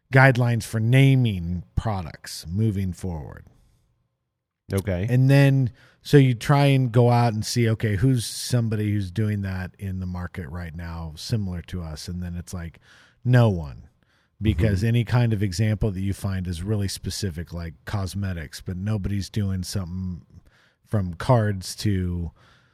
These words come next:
Speaker 1: baby clothing to, you know, a gift for a fifty-year-old or, you know,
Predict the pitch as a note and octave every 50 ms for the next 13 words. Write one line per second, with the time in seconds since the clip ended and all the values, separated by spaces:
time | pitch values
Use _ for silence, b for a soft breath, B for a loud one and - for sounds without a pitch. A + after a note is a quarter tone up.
0 | b b b b - G#2+ A#2+ A#2 A2+ G#2 G#2+ G#2+ F2+ - - A2 G#2+ G#2 G2 E2
1 | G2 F#2+ F#2 F#2 F#2 F#2 F#2 - - - G2+ F#2 F2+ F2 F2 E2+ E2+ E2+ D#2+ D#2+
2 | D2 - _ - G#2+ G#2 G2+ F#2 F2 E2+ E2 E2 E2 E2+ E2+ F2+ - _ _ _
3 | _ - - G#2+ G2+ F#2+ F#2+ F#2+ F#2 F#2 G#2+ F#2+ - - - F#2+ F#2 E2 - -
4 | G2 F2 - - F2+ F2+ F2 E2+ E2+ E2 E2 E2 E2 E2 E2+ E2 D#2+ D#2+ - -
5 | F2 E2+ E2 E2 E2 D#2+ D#2+ D#2+ D#2+ D#2+ E2 F2+ F#2+ F2 D#2+ D#2 D2+ D2+